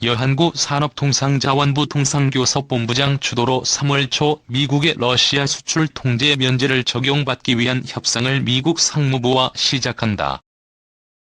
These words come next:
여 본부장과 정부 실무진은 미국의 해외 직접 제품 규칙 발의와 관련해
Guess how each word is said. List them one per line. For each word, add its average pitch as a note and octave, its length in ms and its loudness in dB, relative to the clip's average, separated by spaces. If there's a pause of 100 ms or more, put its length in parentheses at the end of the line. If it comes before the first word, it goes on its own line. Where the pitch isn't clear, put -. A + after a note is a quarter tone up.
(240)
여 A#2+ 100 2
본부장과 C#3+ 680 0
정부 C#3 500 0
실무진은 C3 720 0 (220)
미국의 B2 560 0
해외 C#3 460 -2
직접 A#2+ 380 -6
제품 E3 440 0
규칙 - 420 -4
발의와 C3 360 2
관련해 A2 580 -2